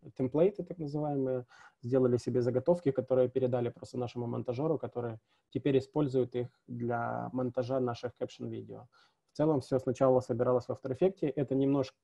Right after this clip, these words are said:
не редакторская программа, э, не для того, чтобы редактировать видео, а больше делать эффекты на видео.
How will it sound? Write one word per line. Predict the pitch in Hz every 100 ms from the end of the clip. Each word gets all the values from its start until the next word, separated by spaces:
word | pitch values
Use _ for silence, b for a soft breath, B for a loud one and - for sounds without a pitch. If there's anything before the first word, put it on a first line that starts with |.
| _ 139
не | 135 135 139 143 143 135 131 127 123 127
редакторская | 135 135 139 - 127 - 120
программа, | 113 127 160 226 220 165 b b b b
э, | 139 131
не | 131 147 156
для | 127
того, | 131 139 131
чтобы | 127 - 120
редактировать | 123 123 - 127 123 -
видео, | 190 170
а | 131
больше | 127 131 120
делать | 120 127 120
эффекты | 131 - 226 - 190
на | 185
видео. | 180 175 170 156 147 135